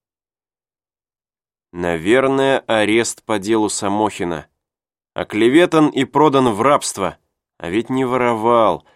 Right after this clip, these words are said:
Только один раз вместе с другими выпил за наворованное. За дверью два румяных карапуза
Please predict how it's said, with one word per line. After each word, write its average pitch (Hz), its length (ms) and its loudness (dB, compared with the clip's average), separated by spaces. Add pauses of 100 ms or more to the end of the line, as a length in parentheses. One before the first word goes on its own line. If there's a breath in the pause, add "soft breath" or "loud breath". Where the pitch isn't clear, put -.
(240)
Только 165 320 2
один 170 240 6
раз 160 280 4
вместе 151 320 2
с 127 60 -2
другими 147 440 4
выпил 123 480 4
за 110 120 -2
наворованное. 113 800 0 (1600)
За 90 220 -4
дверью 180 400 4
два 143 220 4
румяных 165 420 4
карапуза 127 760 0